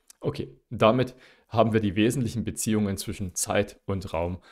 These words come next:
äh, nochmal ein bisschen, äh, gefestigt. Als nächstes werde ich im nächsten Video mit Ihnen, äh, nicht deterministische Komplexitätsklassen,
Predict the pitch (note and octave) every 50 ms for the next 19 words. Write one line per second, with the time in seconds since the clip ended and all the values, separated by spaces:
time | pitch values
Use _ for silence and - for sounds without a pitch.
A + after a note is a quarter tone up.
0 | - - _ _ - - G2 F#2 F2+ - - G2+ G#2 F#2+ - G2+ F2+ E2 D#2+ D#2
1 | D#2+ F2 - G2+ F2+ - - F#2+ F#2 E2+ - - - F2 - - - - - -
2 | - - B2+ C#3+ - - - - A#2+ - - - - - - - - - - -
3 | - - C3+ D3 C#3+ - - C3+ - A#2 A2+ A2 G#2+ A2 G2 A2 A2+ - - -
4 | G2 G2 F#2+ G2 - - - F2+ D#2 G2+ - B2+ A2+ G#2 G2+ F#2+ - - F#2 F2
5 | F2 F2+ G#2+ - - F2+ F2 F2+ F#2+ F#2 G2 A2 B2 - - - B2+ - C#3+ C3+
6 | C3 B2+ C3 B2+ - - A#2+ - C3+ C3 - A#2 G#2+ A2+ A2+ G#2+ - G#2+ - -
7 | G#2+ G#2+ - - - - - - - F#2+